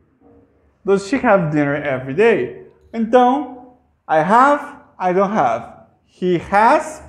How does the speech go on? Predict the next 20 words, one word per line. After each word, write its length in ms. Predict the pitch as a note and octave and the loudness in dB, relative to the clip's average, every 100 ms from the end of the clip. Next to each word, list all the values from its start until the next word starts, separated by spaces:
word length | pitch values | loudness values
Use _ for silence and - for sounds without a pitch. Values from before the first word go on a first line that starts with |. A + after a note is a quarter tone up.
| - - | -20 -10
he 80 | G3 | -4
doesn't 480 | F3 F#3+ G#3 G#3 | 2 2 2 -4
have. 360 | F#3+ D3 B2 B2 - - - | 0 2 0 -4 -16 -20 -8
Do 120 | D#3+ | 0
you 140 | G3+ G3 | 2 2
have, 380 | G#3+ G3+ B3+ A#3+ - - - | 2 2 2 -4 -18 -20 -4
does 240 | D#3+ D#3 | -4 -2
she 100 | - | -4
have? 320 | F3 B2 A2+ - - - | -6 -8 -10 -16 -20 -20
Ok? 640 | C#3+ F3+ A#3+ A#3+ - - - _ | -6 -2 -2 -2 -10 -18 -20 _
Temos 300 | F#3 G#3 G3+ | -6 -6 -4
estrutura 960 | G3 F#3 G3 G3 - G#3 G#3+ A3 - - - _ _ - | -6 -4 -4 -4 0 4 4 2 -6 -16 -20 _ _ -6
em 400 | F3+ G3+ A3+ A3+ | -2 -2 -4 -6
afirmativo, 1080 | D#3+ - D#3+ D#3+ - - G#3 A3 G#3+ G#3 G#3+ | -6 0 0 0 -4 -4 -4 -2 -2 -2 -2
negativo 760 | G3 E3+ D#3 - - E3 D#3+ | -2 -2 -4 -6 -8 -4 -2
e 80 | E3 | -4
interrogativo. 840 | D#3+ F3 F#3 G3 G3 B2+ A#2 A#2 - _ _ _ - | -2 0 2 0 -4 -12 -12 -12 -20 _ _ _ -12
Você 320 | A#3 A3+ B3+ | -10 -4 0
aprendeu 560 | B3+ B3 A#3 A#3 A#3+ G#3+ | 0 2 0 0 0 0
isso, 480 | A3 G#3+ - A3 | -2 -6 -8 -10